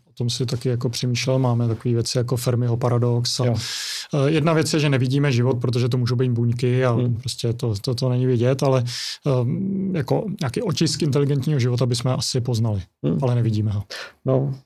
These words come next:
Speaker 2: ne, já zase, jako ty, ty myslíš jako civilizace, které jsou podobné nám,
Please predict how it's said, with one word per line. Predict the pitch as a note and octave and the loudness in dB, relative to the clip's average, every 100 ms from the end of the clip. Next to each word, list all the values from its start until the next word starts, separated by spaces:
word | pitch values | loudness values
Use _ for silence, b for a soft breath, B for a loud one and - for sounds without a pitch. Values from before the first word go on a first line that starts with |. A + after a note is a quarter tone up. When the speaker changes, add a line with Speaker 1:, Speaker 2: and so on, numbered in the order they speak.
| _ B B - | _ B B -2
Speaker 2:
ne, | D3 C3+ - - - | 0 0 -2 -8 -2
já | C3+ B2 | 0 2
zase, | B2 - C#3+ | 2 0 2
jako | C#3 C3 D3 | 2 2 2
ty, | C#3+ | 2
ty | B2 | 2
myslíš | C#3 C#3+ | 0 0
jako | C#3 C#3+ | 0 0
civilizace, | B2 B2 B2 B2 C3+ | 2 2 2 2 2
které | B2+ B2 | 2 0
jsou | A#2+ | 0
podobné | A#2+ A#2+ A#2 B2 | 0 0 2 2
nám, | A2 G#2+ A2+ | 2 2 0